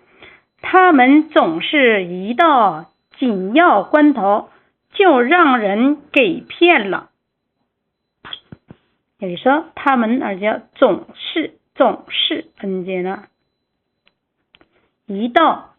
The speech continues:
되다, 되기만 하면 합니다. 되기만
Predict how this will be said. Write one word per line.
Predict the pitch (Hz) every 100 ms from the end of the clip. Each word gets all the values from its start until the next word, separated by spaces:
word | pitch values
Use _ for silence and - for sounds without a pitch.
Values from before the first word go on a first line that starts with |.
| -
되다, | 190 233 233 - _ _ -
되기만 | 220 233 269 247 202
하면 | 185 190 190
합니다. | 175 180 175 170 226 277 320 320 _ _
되기만 | 208 196 185 208 208 196 190 208 277